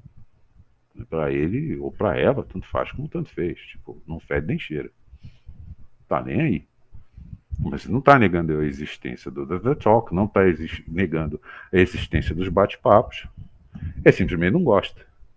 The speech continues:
Isso não coloca ele na situação de negacionista. Ou essa pessoa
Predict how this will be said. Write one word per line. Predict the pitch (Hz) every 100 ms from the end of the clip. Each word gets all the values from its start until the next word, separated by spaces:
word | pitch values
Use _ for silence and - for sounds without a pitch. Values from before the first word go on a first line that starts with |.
| _ _ _ _ _
Isso | - 107
não |
coloca | 196 147 120
ele | 104 101
na | 98
situação | - 92 - 87
de | 87
negacionista. | 78 80 - 78 67 - _ - - -
Ou | 95 98 90 -
essa | 98 95 - 82
pessoa | 82 - - 120 147 82 71